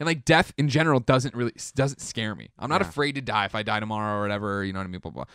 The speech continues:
Speaker 1: Now, don't get me wrong, like, I don't wanna jump out of an airplane.
Speaker 2: You're
Speaker 1: I
Speaker 2: not
Speaker 1: don't,
Speaker 2: in a
Speaker 1: I don't
Speaker 2: hurry, but, but
Speaker 1: Exactly.
Speaker 2: you're not particularly
Speaker 1: But,
Speaker 2: afraid.
Speaker 1: like, I now have a great, my greatest fear is, like, getting sick, getting cancer again,
Speaker 2: Getting cancer.
Speaker 1: 'cause now I know what that means and what that will be and how that will fuck me up. And, like, I, to go,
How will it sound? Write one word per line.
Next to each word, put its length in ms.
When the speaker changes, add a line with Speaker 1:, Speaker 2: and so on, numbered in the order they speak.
Speaker 1:
Now, 80
don't 120
get 60
me 60
wrong, 160
like, 120
I 40
don't 80
wanna 120
jump 180
out 100
of 60
an 60
airplane. 380
Speaker 2:
You're 100
Speaker 1:
I 40
Speaker 2:
not 60
Speaker 1:
don't, 60
Speaker 2:
in 60
a 20
Speaker 1:
I 20
don't 60
Speaker 2:
hurry, 380
but, 60
but 100
Speaker 1:
Exactly. 400
Speaker 2:
you're 60
not 160
particularly 360
Speaker 1:
But, 180
Speaker 2:
afraid. 60
Speaker 1:
like, 320
I 280
now 260
have 160
a 60
great, 260
my 140
greatest 320
fear 240
is, 160
like, 140
getting 220
sick, 320
getting 220
cancer 300
again, 240
Speaker 2:
Getting 160
cancer. 200
Speaker 1:
'cause 120
now 300
I 40
know 180
what 200
that 180
means 380
and 160
what 140
that 140
will 120
be 420
and 120
how 260
that 180
will 80
fuck 300
me 160
up. 260
And, 80
like, 220
I, 320
to 100
go, 240